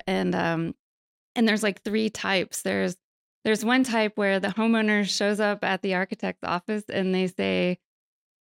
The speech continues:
"I need this house, but I need it permitted. And I know that I just need it drawn up and I need the builder to be able to build it. And it's all here. I know exactly what I want." And they hand us the drawings.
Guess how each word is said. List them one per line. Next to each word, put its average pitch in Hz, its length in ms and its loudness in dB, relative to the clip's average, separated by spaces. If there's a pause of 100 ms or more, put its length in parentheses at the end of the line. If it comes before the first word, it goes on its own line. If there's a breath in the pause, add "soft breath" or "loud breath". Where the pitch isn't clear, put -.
(140)
"I 202 120 0
need 196 280 2
this 175 180 -2
house, 170 520 -2
but 185 340 0
I 196 120 0
need 185 260 2
it - 220 -2
permitted. 180 640 0
And 175 320 0 (220)
I 190 120 0
know 185 240 2
that 175 400 0
I 190 160 2
just 196 160 0
need 196 180 2
it 165 160 -4
drawn 185 380 2
up 175 240 2
and 185 100 0
I 175 80 2
need 170 220 0
the 165 80 -2
builder 175 320 0
to 165 100 -2
be 180 140 0
able 175 160 0
to 170 80 -4
build 175 280 -2
it. 170 280 0
And 165 260 0 (400)
it's 202 200 0
all 233 200 4
here. 208 280 2
I 180 100 2
know 185 120 2
exactly 180 400 -2
what 175 120 2
I 175 60 2
want." 165 340 0
And 180 120 2
they 175 120 2
hand 180 260 0
us 175 160 -2
the - 140 -6
drawings. - 640 -4